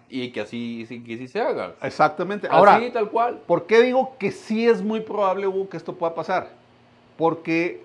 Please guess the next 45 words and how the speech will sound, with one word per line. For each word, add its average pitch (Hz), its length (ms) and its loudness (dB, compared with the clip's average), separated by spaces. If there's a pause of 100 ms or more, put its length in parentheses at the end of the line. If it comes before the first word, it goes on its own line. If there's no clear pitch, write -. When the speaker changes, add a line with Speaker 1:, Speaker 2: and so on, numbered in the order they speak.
(120)
Speaker 2:
la 156 160 2
única 277 500 -2
posibilidad 165 640 -2
que 180 100 -6
hay 180 40 -2
de 185 100 -4
frenar 147 360 -8
la 147 100 -6
reforma 139 360 -10
electoral 143 440 -6 (200)
Speaker 1:
Ujú. 104 180 -16
Speaker 2:
es 147 140 -12
que 170 160 -6
el 151 140 -4
pri 185 280 -6
votara 170 400 -6
en 156 100 -12
contra. 185 400 -16 (540)
Speaker 1:
No, 170 380 -6
está - 160 -6
Speaker 2:
Pero 220 200 6
Speaker 1:
viendo 262 200 6
Alito. 139 540 0
Speaker 2:
está 185 260 6
ma-, 208 280 4
exactamente. 165 800 -4
Speaker 1:
Está 123 320 -4
Speaker 2:
Mientras 170 360 4
Speaker 1:
bien. 185 80 8
Speaker 2:
Alito 226 380 4
siga 208 280 -2
dirigiendo 190 440 -4
el 180 100 -6
pri 185 380 -2 (320)
y 127 60 -10
siga 190 460 0
teniendo 170 340 -6
el 180 100 -6
control 143 520 -4 (100)
de 139 180 -4
una 214 360 -4
parte 196 360 4
de 175 120 -4
los 139 160 -6
legisladores 123 920 -6